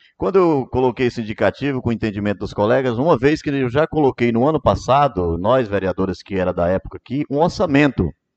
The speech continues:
né, na loa dois mil e vinte e um,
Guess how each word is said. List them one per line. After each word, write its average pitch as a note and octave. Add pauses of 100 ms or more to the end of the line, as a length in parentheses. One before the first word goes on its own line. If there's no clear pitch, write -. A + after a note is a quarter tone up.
(180)
né, B2 (300)
na G#2+
loa A2+ (160)
dois G#2+
mil A#2
e -
vinte A2+
e A2+
um, D3+